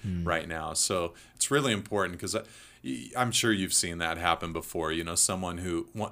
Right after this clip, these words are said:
Speaker 2: they get married and they really feel like, "I earned this, I attained this,"
Speaker 1: Yeah.
Speaker 2: instead of saying, "No,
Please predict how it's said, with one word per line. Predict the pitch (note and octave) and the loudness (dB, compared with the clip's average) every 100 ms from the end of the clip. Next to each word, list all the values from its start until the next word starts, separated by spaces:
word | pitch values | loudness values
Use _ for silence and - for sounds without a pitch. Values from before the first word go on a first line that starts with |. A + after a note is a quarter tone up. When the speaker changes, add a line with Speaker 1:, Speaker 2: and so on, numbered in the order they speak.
| G#2 | -2
Speaker 2:
they | G2 | 0
get | F#2 F2 | 0 0
married | F#2+ F#2+ F2+ | 2 2 2
and | E2+ E2+ | 0 -4
they | |
really | E2+ F#2 F2 | -2 0 -2
feel | - - F#2 | -4 -2 0
like, | E2+ D#2+ D#2+ - | 2 0 -2 -12
"I | - F#2 G2+ G2 F#2 - - | -4 2 4 4 0 -4 -10
earned | G2 F#2 F2 | -6 -4 -4
this, | D#2 D#2 D2+ - | -4 -6 -4 -6
I | - F#2+ F#2+ F2+ F2+ | -2 0 2 0 -4
attained | - - - G2+ F#2 F#2 | -10 -6 -4 -2 -4 -4
this," | E2 D#2+ D2+ - | -6 -6 -6 -8
Speaker 1:
Yeah. | F#2 E2 | -8 -6
Speaker 2:
instead | G#2+ D#2 A2+ | -4 0 2
of | G2+ | 2
saying, | - G#2 G2+ | 0 0 -2
"No, | A#2+ D3 | -2 -2